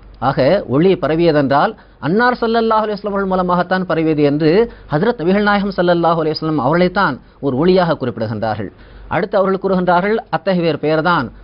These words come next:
முஹம்மது ஸல்லல்லாஹு அலைஹி வஸல்லம். ஆக எப்படிப்பட்ட ஒரு முஹம்மது ஸல்லல்லாஹு அலைஹி வஸல்லம் அவர்களை நாங்கள் ஏற்றுக்கொண்டிருக்கிறோம் என்றால் அவர்தான் நமது தலைவர்,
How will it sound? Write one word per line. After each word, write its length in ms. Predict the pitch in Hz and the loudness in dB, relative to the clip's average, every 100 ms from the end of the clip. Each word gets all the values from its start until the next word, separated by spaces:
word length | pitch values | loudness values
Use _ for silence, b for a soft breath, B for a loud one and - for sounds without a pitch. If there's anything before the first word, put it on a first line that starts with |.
| b | b
முஹம்மது 580 | 117 131 147 143 117 95 - | -4 0 2 2 0 -4 -6
ஸல்லல்லாஹு 600 | - 120 113 113 131 131 | -2 0 2 2 2 0
அலைஹி 180 | 107 113 | -2 -4
வஸல்லம். 360 | 101 104 101 95 85 B B B | -4 -4 -2 -4 -6 B B B
ஆக 160 | 139 | -2
எப்படிப்பட்ட 520 | 131 147 196 202 196 | -2 0 -2 0 0
ஒரு 140 | 180 165 | 0 2
முஹம்மது 340 | 147 170 202 190 | 2 0 -2 0
ஸல்லல்லாஹு 400 | 175 170 170 165 | 2 2 2 0
அலைஹி 100 | 156 | -2
வஸல்லம் 120 | 165 | -4
அவர்களை 260 | 156 156 | -2 0
நாங்கள் 260 | 147 139 139 | 2 2 2
ஏற்றுக்கொண்டிருக்கிறோம் 680 | 139 - 151 147 143 135 127 | 2 2 0 0 2 0 0
என்றால் 400 | 123 127 147 196 B B | 0 2 0 -2 B B
அவர்தான் 380 | - 160 185 214 | 0 0 2 0
நமது 280 | 175 143 127 | -2 -4 -2
தலைவர், 460 | 135 156 180 196 | 0 0 0 -2